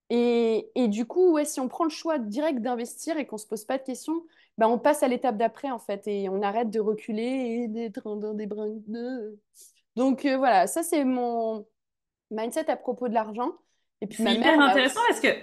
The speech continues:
Speaker 2: je sens, tu vois, juste pour commenter, bah, déjà, ce que t'as dit,
Speaker 1: Ouais.
Speaker 2: les gens ne se rendent pas compte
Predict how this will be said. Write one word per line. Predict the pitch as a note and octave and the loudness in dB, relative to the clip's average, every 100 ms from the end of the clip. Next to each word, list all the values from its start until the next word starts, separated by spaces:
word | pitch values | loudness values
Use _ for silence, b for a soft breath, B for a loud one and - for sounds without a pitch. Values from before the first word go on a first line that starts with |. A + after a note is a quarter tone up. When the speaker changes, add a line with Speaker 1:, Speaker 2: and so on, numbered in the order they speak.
| - | -4
Speaker 2:
je | G3+ A3+ | 0 2
sens, | A#3 - D4+ | 2 0 -2
tu | F#4+ C#4 | 0 2
vois, | |
juste | C4+ C4 - | 2 0 -8
pour | A#3+ | -4
commenter, | C4+ C4+ | 2 2
bah, | B3 F#3+ | 4 4
déjà, | A#3 | 4
ce | D#4+ | 2
que | D#4 | 0
t'as | C4+ A#3+ | 2 0
dit, | G#3+ C4 | 2 0
Speaker 1:
Ouais. | E4+ A#3 - _ _ | 0 -2 -10 _ _
Speaker 2:
les | - G#3+ | 0 2
gens | G#3 C#4 | 2 2
ne | E4 | 0
se | G#3+ G#3 | -2 -2
rendent | G#3 D4+ | -2 -2
pas | D4+ C4+ | 0 -2
compte | A#3+ C4 - | -4 -10 -12